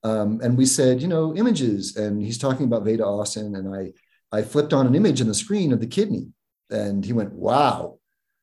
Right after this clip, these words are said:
You know, it's like if I have Eddie Van Halen in my, you know, to come do a,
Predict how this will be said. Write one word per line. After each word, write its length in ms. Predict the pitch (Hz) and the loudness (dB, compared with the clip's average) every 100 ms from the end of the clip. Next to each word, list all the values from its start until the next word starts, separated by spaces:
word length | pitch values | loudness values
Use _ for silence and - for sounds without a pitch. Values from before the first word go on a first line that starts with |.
| _ - | _ -4
You 100 | 123 | 0
know, 440 | 120 113 110 - - _ _ _ _ _ 139 | 2 2 0 -6 -16 _ _ _ _ _ 0
it's 200 | 139 190 | 2 4
like 200 | 175 185 | 2 2
if 120 | 185 | 2
I 80 | 240 | 4
have 160 | 269 | 4
Eddie 160 | 196 175 | 4 4
Van 200 | 147 135 | 4 6
Halen 300 | 131 127 117 | 6 6 4
in 120 | 107 | 2
my, 200 | 101 98 98 - | 0 -4 -6 -6
you 100 | 123 | 0
know, 120 | 117 | 0
to 60 | 104 | 0
come 380 | 104 127 117 104 | 0 2 2 0
do 200 | 117 110 | 0 2
a, 120 | 98 | 0